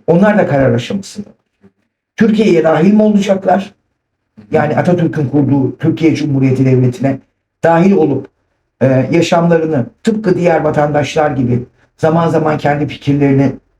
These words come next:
gerek siyasi, gerek hukuki, e, gerek diğer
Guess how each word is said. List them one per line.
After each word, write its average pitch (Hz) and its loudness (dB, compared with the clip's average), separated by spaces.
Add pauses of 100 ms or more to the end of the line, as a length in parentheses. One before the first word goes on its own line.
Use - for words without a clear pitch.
(100)
gerek 147 2
siyasi, 139 0 (960)
gerek 147 2
hukuki, 143 0 (500)
e, 135 0
gerek 165 0
diğer 156 0